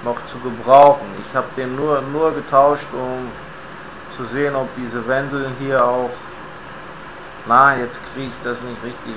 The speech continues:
rein, da, da kann man's sehen, warte mal, warte mal, na, wie ist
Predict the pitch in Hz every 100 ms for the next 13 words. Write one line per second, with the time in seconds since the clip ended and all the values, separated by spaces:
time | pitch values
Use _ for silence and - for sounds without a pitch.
0 | 117 123 131 131 110 113 123 - - -
1 | - - - 113 117 113 - - 120 135
2 | 135 - 113 127 - 127 135 135 123 127
3 | 131 - 135 139 139 - - 123 - -
4 | - - - - - - - - - -
5 | 127 147 143 - - - - - - -
6 | - - - - - - - - - -
7 | - - - - - - - - - -
8 | - - - 117 120 120 120 -